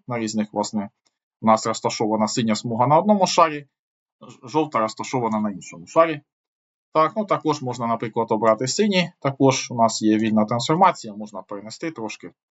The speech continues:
підредагувати, трошки, наприклад, е, зробити нижче, да, нехай буде ось так пропорції. Ось так це буде виглядати.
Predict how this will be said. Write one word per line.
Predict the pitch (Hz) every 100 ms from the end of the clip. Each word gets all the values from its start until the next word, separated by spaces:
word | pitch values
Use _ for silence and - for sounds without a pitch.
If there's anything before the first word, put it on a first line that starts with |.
| _
підредагувати, | 107 101 98 110 131 170 180 127
трошки, | 107 104 - 92
наприклад, | 95 95 _ 92 _ -
е, | - 85 82
зробити | 82 95 95 98 90 87
нижче, | 98 - 95
да, | 123 139
нехай | 107 98
буде | 90 98 95
ось | 90
так | - 92 _
пропорції. | 101 - 175 - 117 104 _ _ _ _ _
Ось | 139 135
так | 107 -
це | 107
буде | 104 127
виглядати. | 143 180 185 202 196 160